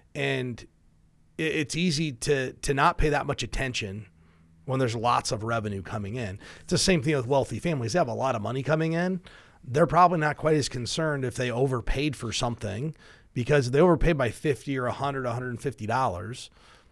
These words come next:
truth be told, it probably doesn't affect them as much as it would a family who doesn't have quite as much money coming in. So this is actually a really common mistake people make, and they don't even know they're making it. You know, I always talk about the subscriptions that I have.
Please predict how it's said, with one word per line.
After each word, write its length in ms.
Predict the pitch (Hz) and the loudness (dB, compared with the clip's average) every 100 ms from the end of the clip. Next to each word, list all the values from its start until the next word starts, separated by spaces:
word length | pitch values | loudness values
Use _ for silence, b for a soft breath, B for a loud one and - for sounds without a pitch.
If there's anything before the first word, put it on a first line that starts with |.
| b _ | b _
truth 260 | - 160 - | -2 -2 -2
be 120 | 104 | -2
told, 240 | 175 165 | 0 0
it 60 | 110 - | -2 -10
probably 300 | - 180 175 | 2 4 4
doesn't 240 | 131 113 117 | 2 0 -4
affect 360 | - 170 - | 2 4 4
them 120 | 131 117 | 0 -4
as 120 | 117 | -2
much 260 | 120 113 | -4 -4
as 120 | 117 113 | -6 -6
it 120 | - | -6
would 480 | 120 120 110 117 - b b b b - | -4 -2 -4 -6 -12 b b b b -4
a 80 | 135 | -4
family 840 | - - 151 156 139 107 135 175 - - - - - | -4 0 2 2 -2 -4 -4 -6 -10 -20 -20 -20 -14
who 120 | - 143 | 2 4
doesn't 220 | 139 131 | 4 2
have 160 | 123 | 0
quite 220 | - 135 113 | 2 0 0
as 100 | 117 | -4
much 200 | 110 107 | -6 -4
money 240 | 104 98 | -6 -6
coming 300 | 104 101 95 | -8 -8 -8
in. 100 | 95 | -8
So 100 | - | 0
this 200 | 139 190 | 2 4
is 120 | 220 | 4
actually 380 | 131 123 - 110 | 4 4 2 -4
a 40 | |
really 280 | 101 107 98 | -4 -4 -6
common 600 | - 101 98 92 92 92 - B _ | -6 -4 -4 -4 -6 -10 -12 B _
mistake 520 | 131 135 - 127 107 - | -2 0 0 -2 -2 -6
people 340 | - 110 110 | -8 -6 -4
make, 280 | 110 123 147 | -2 -2 0
and 80 | 139 | 4
they 80 | |
don't 160 | 208 240 | 6 8
even 180 | 196 147 | 6 4
know 160 | 127 | 2
they're 120 | 117 98 | 0 -4
making 360 | 90 95 92 | -6 -8 -10
it. 260 | 87 - - - B B B B B _ | -12 -14 -16 -20 B B B B B _
You 100 | 135 | -2
know, 60 | 131 | 4
I 100 | 147 | 6
always 260 | 180 135 - | 6 4 2
talk 220 | 147 - | 2 4
about 220 | 131 120 | 4 4
the 100 | 113 | 0
subscriptions 680 | - 107 - 120 113 143 127 | -2 -2 -2 -2 -4 -4 0
that 120 | 131 | 2
I 100 | 131 | 2
have. 500 | 127 139 151 156 - | 2 4 2 0 -6